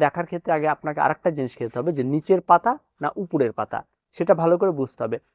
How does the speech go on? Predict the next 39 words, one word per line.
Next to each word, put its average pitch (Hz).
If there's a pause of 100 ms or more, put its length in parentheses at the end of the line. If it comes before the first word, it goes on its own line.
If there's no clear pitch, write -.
(120)
যদি 175
দেখা 196
যায় 196
উপরের 202
পাতা 196 (100)
ঠিকঠাক 180
আছে 160
এবং 160 (140)
নিচের 190
পাতাগুলি 175
এরকম, 139 (160)
তাহলে 147
কিন্তু 180 (120)
স্প্রে 190 (100)
করবেন 170
না। 107 (400)
যদি 147
দেখা 170
যায় 180
উপরে 185 (260)
বেরোনো 156 (140)
নতুন 202
পাতাতে 190 (180)
এইরকম 151 (240)
সিমটম 135 (120)
দেখা 120
যাচ্ছে, 120 (120)
তবে 127
আপনি 180 (100)
ম্যাগনেসিয়াম 120 (300)
চোখ 233 (100)
বন্ধ 127
করে 160
স্প্রে -
করুন, 254
সেই 143
সমস্ত 131
গাছগুলিতে 123
আপনি 107